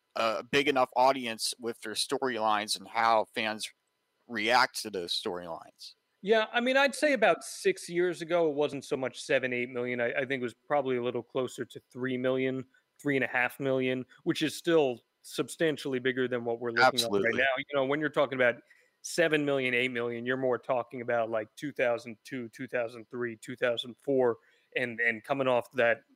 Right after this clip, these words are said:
Speaker 2: heyday of the Attitude Era into the Ruthless Aggression Era. But, uh, as far as fresh faces,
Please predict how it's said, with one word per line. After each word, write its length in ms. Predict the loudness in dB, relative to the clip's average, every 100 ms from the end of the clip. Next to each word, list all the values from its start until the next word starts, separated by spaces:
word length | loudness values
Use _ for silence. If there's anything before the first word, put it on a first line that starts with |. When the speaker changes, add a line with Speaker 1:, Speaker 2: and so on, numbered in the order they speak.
| _
Speaker 2:
heyday 380 | 0 2 4 4
of 100 | 2
the 100 | 2
Attitude 320 | 0 -2 -4
Era 220 | -2 0 -4
into 180 | -8
the 80 | -10
Ruthless 380 | -8 -6 -8 -12
Aggression 380 | -4 -4 -2 -4
Era. 180 | -2 0
But, 220 | 0 0 -8 -20 _
uh, 120 | 0 2
as 140 | 0 0
far 220 | 2 2
as 100 | 0
fresh 320 | 0 -2 -2 -4
faces, 420 | -2 0 -2 -8